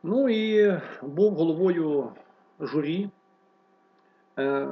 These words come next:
всеукраїнського конкурсу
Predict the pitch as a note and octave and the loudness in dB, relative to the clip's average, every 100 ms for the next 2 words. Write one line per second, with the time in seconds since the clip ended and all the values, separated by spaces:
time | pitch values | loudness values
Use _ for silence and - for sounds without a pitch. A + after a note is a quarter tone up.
0 | C#3 A#2 _ _ _ _ _ _ _ _ | -10 -16 _ _ _ _ _ _ _ _
1 | _ _ _ _ _ _ _ _ _ _ | _ _ _ _ _ _ _ _ _ _
2 | - E3+ D#3 E3 E3+ D3+ - D3 C#3 - | -2 2 2 2 0 -2 0 0 0 -2
3 | E3+ F3+ F3+ - - F3 | 0 0 0 -10 -8 -10